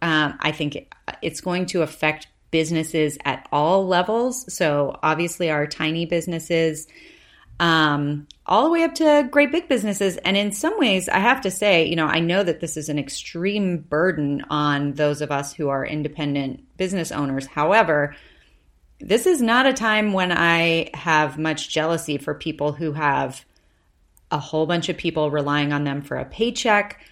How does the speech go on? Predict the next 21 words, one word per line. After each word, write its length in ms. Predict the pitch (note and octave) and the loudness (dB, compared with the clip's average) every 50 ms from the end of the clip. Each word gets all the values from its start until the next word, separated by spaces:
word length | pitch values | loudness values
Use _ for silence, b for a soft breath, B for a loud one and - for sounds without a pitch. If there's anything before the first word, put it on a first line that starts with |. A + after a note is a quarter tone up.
| b b b b | b b b b
or 100 | - C#3+ | -2 0
they 80 | C#3 D3 | 0 0
have 180 | D3 D3 D3+ D3 | 0 0 -2 -2
a 60 | C#3+ | -2
lot 220 | C#3 C#3 C#3+ C3 | 0 0 0 -2
of 140 | C3+ A#2 - - | -2 -6 -6 0
overhead. 540 | - E3+ F#3 F#3 G#3+ G3+ E3+ F#3+ F#3+ F#3 F3 | 0 0 2 2 0 0 0 0 0 0 0
I 60 | E3+ | 2
mean, 140 | D#3+ D#3 C#3+ | 2 2 2
I 100 | C#3+ C#3+ | 2 0
will 240 | C#3 D3+ F#3 G#3+ A#3+ | 0 2 2 2 2
say 220 | A3+ - - F3 D#3 | 2 2 2 2 2
that 160 | D#3 B2+ C3 | 2 0 -2
one 440 | C#3 D#3+ E3 E3+ F3 F3 F3 F3 - | -2 -2 -2 0 0 0 -2 -4 -4
really 680 | - D3 D#3+ D#3 D3+ D3+ D3 C#3+ C#3+ C#3+ C#3+ C#3+ D3 - | -4 -2 0 0 2 2 2 2 2 0 0 -2 -4 -8
nice 360 | - D#3 D#3+ F#3 B3 D4 C#4 - | -6 -4 0 2 2 2 0 0
thing 200 | - E3+ D#3 D3+ | -2 -2 -2 0
about 320 | C#3+ D3 C#3+ C#3+ - - | 0 0 0 0 0 0
our 100 | - D3 | -2 -4
photography 580 | C#3+ - D#3 - G3+ A3+ C4 C#4 B3+ - E3+ D3 | -4 -4 -8 -4 -2 0 0 0 0 0 -2 -2
businesses 640 | C#3 D3 C#3 D3 C#3+ C3 C3 - C#3 C#3 C#3 C3+ | -2 -2 -2 -2 -4 -6 -4 -2 -2 -2 -2 -4